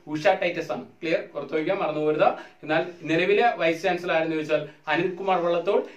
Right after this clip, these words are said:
രണ്ടായിരത്തി പതിനെട്ട് മാർച്ച് ഒന്ന് മുതലാണ് അനിൽകുമാർ വള്ളത്തോൾ അധികാരമേൽക്കുന്നത്. ക്ലിയർ?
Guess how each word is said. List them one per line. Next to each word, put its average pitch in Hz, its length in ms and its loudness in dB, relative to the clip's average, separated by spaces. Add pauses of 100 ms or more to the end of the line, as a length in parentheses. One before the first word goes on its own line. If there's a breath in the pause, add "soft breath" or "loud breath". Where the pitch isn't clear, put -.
(120)
രണ്ടായിരത്തി 202 640 2
പതിനെട്ട് 196 480 4 (280 loud breath)
മാർച്ച് 196 460 4
ഒന്ന് 208 360 0
മുതലാണ് 185 640 2
അനിൽകുമാർ 190 500 0
വള്ളത്തോൾ 175 520 0
അധികാരമേൽക്കുന്നത്. 147 680 0 (220)
ക്ലിയർ? 170 240 0